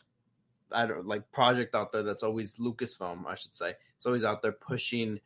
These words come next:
um, for newer and cooler things, like the volume and stuff like that. So pushing that, pushing our technology forward. But anyways, uh, so yeah, Disney World, nice to be back. Um, we didn't really, we just, like, touched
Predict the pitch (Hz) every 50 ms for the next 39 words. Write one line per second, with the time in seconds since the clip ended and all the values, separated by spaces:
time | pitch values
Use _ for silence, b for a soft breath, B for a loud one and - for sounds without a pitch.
0 | _ _ _ _ - 104 104 90 87 90 101 - - 113 110 110 110 110 107 110
1 | 104 104 101 98 98 95 - - 113 107 110 104 - - 110 104 98 - - 98
2 | 101 - - 107 104 110 104 101 101 98 98 101 98 98 98 95 92 - - -
3 | - - - - 98 92 90 - 90 85 85 - - - 95 92 82 - _ _
4 | _ _ - 127 113 - 123 117 107 107 104 104 101 92 - - _ - 120 110
5 | - 117 110 101 95 - - 98 78 101 101 98 101 98 92 - - 85 - -
6 | 98 85 80 - - - b b b b b _ - 117 107 - - _ _ _
7 | _ - 147 131 110 95 92 85 87 - - - 110 117 113 110 107 110 - 131
8 | 123 131 139 127 113 107 117 143 151 147 156 151 143 147 147 143 139 135 135 -
9 | b b b b b b _ _ - 127 147 156 151 - - 139 135 127 123 123
10 | 120 117 113 117 - - - - 107 107 104 104 98 101 101 101 113 123 123 135
11 | 131 110 113 120 120 117 113 117 123 131 127 139 127 131 117 107 - 123 117 -
12 | - -